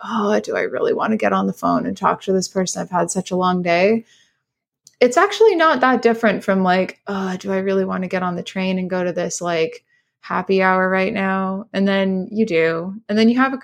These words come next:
interesting conversation and you're like, "Wow, I'm so glad I did that." Or you don't. And you're like, "Cool, I just needed to rest." And so, um, that's been my, <laughs> that's been my pandemic hack for ensuring that those kinds of, like,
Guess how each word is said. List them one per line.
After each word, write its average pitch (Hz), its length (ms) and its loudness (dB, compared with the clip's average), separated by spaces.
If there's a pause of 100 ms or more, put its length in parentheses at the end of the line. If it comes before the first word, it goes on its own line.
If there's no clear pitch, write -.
interesting 226 420 0
conversation 233 760 0
and 175 140 -6
you're 180 100 -4
like, 180 240 -4
"Wow, 214 240 2
I'm 170 120 -2
so 175 180 -4
glad 175 240 2
I 170 80 0
did 170 180 0
that." 156 300 0
Or 254 80 2
you 254 180 4
don't. 190 400 -2
And 196 100 -4
you're 196 120 0
like, 196 260 0
"Cool, 185 280 0
I 160 120 0
just 185 220 -8
needed 170 260 -6
to - 100 -18
rest." 165 500 -6 (440)
And 190 180 0
so, 180 520 2 (440)
um, 175 580 -4 (400)
that's 208 320 0
been 196 200 -2
my, 180 400 -4 (260)
<laughs> 453 240 -4
that's 302 280 0
been 370 180 -2
my 330 140 0
pandemic 226 640 0
hack 165 340 -2
for - 180 -4
ensuring 180 520 0
that 175 160 -4
those 170 280 0
kinds 175 320 -4
of, 170 280 -2 (800)
like, - 400 -4